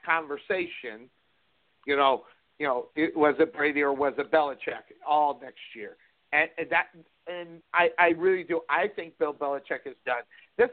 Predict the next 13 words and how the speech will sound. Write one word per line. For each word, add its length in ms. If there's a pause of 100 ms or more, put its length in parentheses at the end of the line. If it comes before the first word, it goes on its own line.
guy 220
has 160 (200)
absolutely 720
nothing 360
to 80
prove 340
anymore. 500 (200)
This 180
guy 140
is 140
the 80
best 300
coach 200